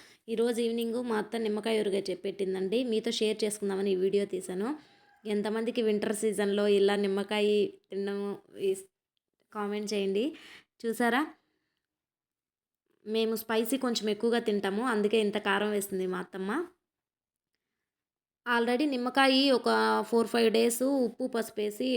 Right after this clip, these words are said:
ఊరనించామండి. ఆ తర్వాత కలబెట్టుకుంటున్నాము ఇలాగా. కారం వేసేసుకొని బాగా కలుపుకోవాలి. కింద అంతా న-, ఆ నిమ్మరసం అంతా కిందికి పోతుందండి. అదంతా కలిసేలాగా నీట్‌గా కలుపుతుంది మా అత్త.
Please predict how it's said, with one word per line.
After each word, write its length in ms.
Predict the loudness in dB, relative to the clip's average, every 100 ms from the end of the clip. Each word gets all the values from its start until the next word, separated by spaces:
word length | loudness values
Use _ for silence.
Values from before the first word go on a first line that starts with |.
| 4
ఊరనించామండి. 800 | 2 2 -2 -2 -4 -4 -2 0 -2 -6 -20 _ -8
ఆ 100 | -6
తర్వాత 400 | -2 0 0 0
కలబెట్టుకుంటున్నాము 1040 | 0 0 2 -2 -4 -6 -4 -2 0 0
ఇలాగా. 400 | -2 -2 -4 -2 -4
కారం 280 | 0 0 2
వేసేసుకొని 500 | 0 -2 -4 -6 -6 -2
బాగా 360 | 0 0 0
కలుపుకోవాలి. 760 | 0 0 -2 -4 -8 -6 -2 -2 -2 -8 _ _ _ _ _ _ _ _ -8
కింద 220 | -6 -4
అంతా 300 | -4 -4 -2 0
న-, 200 | 0 0 0 0 -2 -4 -2
ఆ 100 | 0
నిమ్మరసం 480 | 2 2 0 -2 -2
అంతా 160 | -4
కిందికి 340 | -4 -4 -4 -4
పోతుందండి. 600 | -4 -2 -2 -2 0 0
అదంతా 400 | 0 0 -2 -2
కలిసేలాగా 640 | -2 -2 0 0 -2 -2 -2
నీట్‌గా 460 | -2 -2 -2 -4
కలుపుతుంది 480 | -4 -6 -6 -4 -2
మా 120 | -2
అత్త. 160 | -6 -6